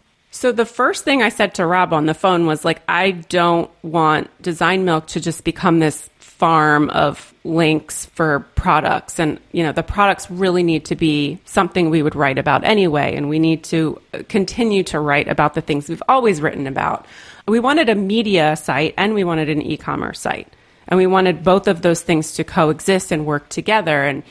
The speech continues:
you can't really do that when one side is ninety percent.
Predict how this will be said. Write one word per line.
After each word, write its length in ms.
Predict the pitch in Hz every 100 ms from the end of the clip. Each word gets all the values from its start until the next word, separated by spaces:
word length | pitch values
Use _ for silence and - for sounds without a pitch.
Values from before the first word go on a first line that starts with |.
| -
you 60 | 180
can't 260 | - 339 -
really 220 | 214 190
do 260 | 160 202
that 260 | 190 160 -
when 220 | 165 151
one 280 | 160 165 160
side 500 | - 165 160 151 151
is 540 | - 147 147 151 - - _
ninety 380 | 165 156 160 156
percent. 480 | 156 - 143 143